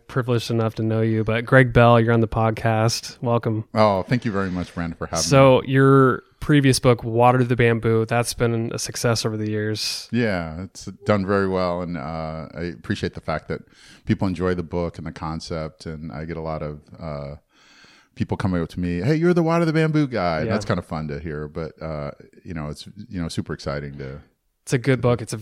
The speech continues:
Speaker 1: it's a very foundational book. It, a lot of people, especially in the Portland, Oregon area, talk about it. You're somewhat of a local celebrity around here, I'd say.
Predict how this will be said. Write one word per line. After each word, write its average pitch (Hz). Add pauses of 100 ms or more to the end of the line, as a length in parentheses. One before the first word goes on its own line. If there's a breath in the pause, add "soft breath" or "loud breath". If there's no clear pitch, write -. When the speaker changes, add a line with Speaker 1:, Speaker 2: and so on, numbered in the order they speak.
Speaker 1:
it's 127
a 120
very 123
foundational 113
book. 110
It, 110
a 120
lot 110
of -
people, 110
especially 107
in 95
the 92
Portland, 107
Oregon 110
area, 113
talk 107
about 110
it. 107
You're 107
somewhat 175
of 175
a 160
local 135
celebrity 110
around 107
here, 107
I'd 107
say. 107